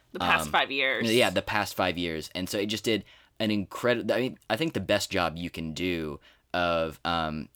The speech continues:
Speaker 2: having fun within that area. But, like, if you're not familiar with that part of pop culture, like, this movie will entirely go over your head. But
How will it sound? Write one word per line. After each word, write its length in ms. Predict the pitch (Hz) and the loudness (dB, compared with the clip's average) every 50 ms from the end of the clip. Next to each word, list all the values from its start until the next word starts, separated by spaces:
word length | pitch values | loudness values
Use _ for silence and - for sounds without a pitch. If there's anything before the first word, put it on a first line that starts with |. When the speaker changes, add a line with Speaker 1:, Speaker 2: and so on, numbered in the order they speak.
| _ - | _ -4
Speaker 2:
having 400 | - 95 95 92 82 87 85 - | -2 0 0 0 0 -2 -4 -6
fun 400 | - - 90 85 85 82 82 80 | -4 -4 -2 -2 0 -2 -2 -4
within 360 | 82 82 - 82 82 87 92 | -6 -6 -6 -4 -4 -2 0
that 280 | 98 107 117 117 - - _ _ _ - | 2 2 2 2 0 -4 _ _ _ 0
area. 440 | 107 117 120 127 131 135 135 131 - | 0 2 4 4 4 4 4 4 2
But, 240 | - 95 104 90 73 | 2 0 0 2 2
like, 180 | 90 90 - | 2 2 2
if 120 | - 80 - | 0 -2 -2
you're 100 | 95 98 | 0 0
not 140 | 98 82 - | 0 0 0
familiar 400 | 92 90 87 85 87 85 82 82 | -2 -2 0 0 0 0 0 0
with 180 | 82 80 - | -2 -2 -2
that 320 | 87 82 82 82 - - - _ _ _ _ _ - _ | 0 0 0 0 0 -2 -6 _ _ _ _ _ -14 _
part 180 | - 82 82 82 | -2 0 0 0
of 80 | - - | 0 0
pop 200 | 90 76 - - | 0 -2 -2 -2
culture, 380 | - 76 69 - - 80 78 | -4 -4 -2 -2 -2 0 0
like, 260 | 73 71 73 71 - - - - - - _ _ | 0 0 -2 -2 -4 -10 -20 -20 -20 -20 _ _
this 320 | - 80 85 87 82 - | -8 -4 -2 -2 0 0
movie 300 | 95 90 82 80 80 82 | 0 -2 0 0 0 -2
will 220 | 76 73 82 80 - | 0 0 -2 -2 -2
entirely 500 | 78 80 - - 73 73 71 58 60 73 | -2 -4 -4 -2 -2 0 0 0 -2 -2
go 140 | - - 67 | -2 -2 -4
over 160 | - 55 57 | -4 -4 -6
your 140 | 50 - - | -6 -6 -6
head. 360 | 73 52 50 - - - - - - - _ - _ _ | -6 -8 -8 -10 -12 -18 -20 -20 -20 -20 _ -20 _ _
But 300 | 98 95 92 87 - | 6 8 8 6 4